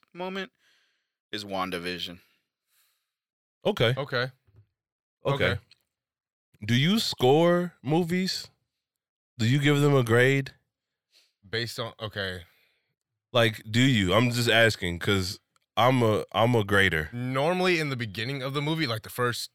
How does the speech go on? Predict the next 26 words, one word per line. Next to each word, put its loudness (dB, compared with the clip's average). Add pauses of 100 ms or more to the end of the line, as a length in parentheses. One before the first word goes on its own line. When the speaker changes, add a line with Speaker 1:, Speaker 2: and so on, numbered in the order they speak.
Speaker 3:
ten, -6
fifteen -8
minutes -8
of -10
the -8
movie -6
when -6
I'm -8
actually -8
in -8
the -8
movie -8
theater, -6
I, -4
I -6
listen -10
to -14
the -14
sound -10
design -10
and -12
how -10
everything -12
is. -12
And -14
then -12